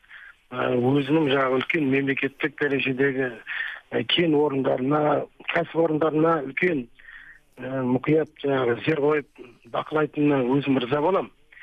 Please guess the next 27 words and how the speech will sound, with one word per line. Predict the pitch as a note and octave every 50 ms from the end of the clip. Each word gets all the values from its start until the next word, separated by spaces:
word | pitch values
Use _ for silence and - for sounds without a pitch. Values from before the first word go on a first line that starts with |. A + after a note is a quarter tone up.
| - _ _ -
Бирок | C#3+ E3+ - D#3
бунун | D3+ E3 F3 F3 D#3+
енді | D3+ D3+ D#3 D#3 C#3+ C3 C3+ D#3
экинчи | D#3+ - D#3 D3+ - -
жагы | - D#3+ D3 C#3+ C#3+
бар | D3 C#3 - -
сыяктуу | D#3 D3+ - - - D#3+
да, | D3+ G3+ F#3
көптөгөн | - - - D3+ C#3 - - D#3+ E3 F3+ E3 C#3+
магдайда | - - - D#3+ D#3+ D3+ F#3+ A3 A3+ G#3+ - - - - - - - - - - - -
Кыргыздын | - C#3 C3+ C#3+ D3 C#3+ D3+ F3 E3+ C#3+
ичиндеги, | - - - D3 D3+ C#3+ D#3 D3+ C#3+ D#3 D3
э, | B2+ A#2+ - - B2 B2+
алауыздык | C3+ C3 C3 C3 C3+ D3+ D#3 D#3+ D#3+ D#3 D#3 C#3+ C3 - - A#3+ - - - - _ _ _ _ _ _ -
экономиканын | - C#3+ - D#3+ D#3 E3+ E3 E3 D#3 D3+ D#3+ D#3 D3+ D3
дамууна | C3+ C#3+ D3 D3 C#3+ D3 D3+ D3+ E3 E3+ D#3+
кедерги | - - D3 C3+ D3 C3+ C3+
болуп | C#3+ C#3 C#3+ C3+ C3+ B2+
аткан | - - C3 A#2
сыяктуу. | - - B2 C3 C3 - - - - - - _ - - - - - - - - -
Әрине, | C#3+ D3+ D#3+ F#3+ A3+ G#3+ F3+ D3+
мисалы | C3 B2+ - - D3+ D3+
үчүн, | C#3 - D3+ D3 D3+
эгер | E3 F3+ D3+
бүгүнкү | B2+ C3 D3+ E3 E3+ D#3 C#3+ C#3+
күнү | D3+ C#3+ C3
Кыргызстанда, | - - D3 D3 C#3 - - D#3 D#3 D3+ D3+ D#3